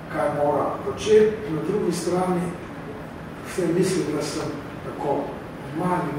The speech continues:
mali Sokratek, ne, ki s svojim spraševanjem poskuša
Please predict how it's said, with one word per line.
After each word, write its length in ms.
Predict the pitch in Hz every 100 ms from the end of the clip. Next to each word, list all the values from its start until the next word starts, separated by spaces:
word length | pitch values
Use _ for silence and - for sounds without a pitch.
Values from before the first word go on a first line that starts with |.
| 147
mali 340 | 143 127 117 - - - -
Sokratek, 760 | - 165 165 - 135 - - - - - - - - - - - -
ne, 120 | - - - - - - -
ki 240 | - -
s 160 | 139 -
svojim 400 | 156 160 156 156 - - - -
spraševanjem 1000 | - - - - - - 165 165 160 156 151 - - -
poskuša 720 | 156 - - 214 185 - -